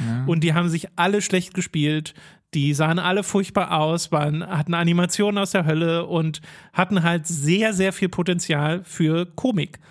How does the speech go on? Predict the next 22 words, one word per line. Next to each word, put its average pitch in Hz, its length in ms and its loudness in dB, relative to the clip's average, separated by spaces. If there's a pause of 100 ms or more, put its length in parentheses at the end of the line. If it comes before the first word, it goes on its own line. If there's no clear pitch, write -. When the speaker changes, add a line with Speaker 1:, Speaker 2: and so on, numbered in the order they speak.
(260)
Speaker 2:
Einfach 175 280 2
durch 190 260 -2
Dinge, 190 240 2
die 160 140 0
nicht 143 180 -2
richtig 139 280 -6
passieren. 160 440 -8
Durch 131 320 0
Speaker 1:
Mhm. 196 80 -10
Speaker 2:
so 160 180 0
Situationen 160 600 0
von, 175 300 0 (240)
hier 175 160 2
sind 175 160 0
halt 143 120 2
Menschen, 202 360 0
die 170 80 2
versuchen, 151 320 0
in 135 80 0
einen 131 100 -4
Bus 240 220 0
einzusteigen 185 800 -2